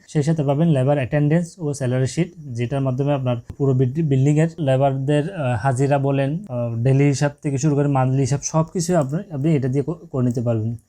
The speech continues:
এবং প্রজেক্ট মে-, ম্যাটেরিয়ালস ম্যানেজমেন্ট শিট পাবেন একটি, যেটার মাধ্যমে আপনার, আহ, প্রজেক্টে কী পরিমাণ মালামাল ঢুকতেছে, কী পরিমাণ মালামাল বের হচ্ছে, সব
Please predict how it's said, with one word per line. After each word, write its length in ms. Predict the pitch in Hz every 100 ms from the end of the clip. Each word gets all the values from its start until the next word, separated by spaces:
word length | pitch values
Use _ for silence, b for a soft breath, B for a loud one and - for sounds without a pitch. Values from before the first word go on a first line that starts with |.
| b b b
এবং 220 | 127 135 127
প্রজেক্ট 340 | 135 123 143
মে-, 240 | 147 170 139
ম্যাটেরিয়ালস 500 | 131 139 139 156 147
ম্যানেজমেন্ট 440 | 127 127 135 131
শিট 180 | 135 -
পাবেন 260 | 131 120
একটি, 320 | 117 - 180 247 _ b b -
যেটার 220 | 123 151
মাধ্যমে 340 | 139 127 143 147
আপনার, 380 | 131 131 175
আহ, 80 | 156
প্রজেক্টে 400 | - 131 135 147
কী 120 | -
পরিমাণ 340 | 123 131 131 131
মালামাল 360 | 127 123 120
ঢুকতেছে, 420 | 113 127 151 - 131
কী 120 | 135
পরিমাণ 380 | 127 127 127 127
মালামাল 360 | 127 123 123
বের 200 | 120 123
হচ্ছে, 220 | 131 127
সব 220 | - 156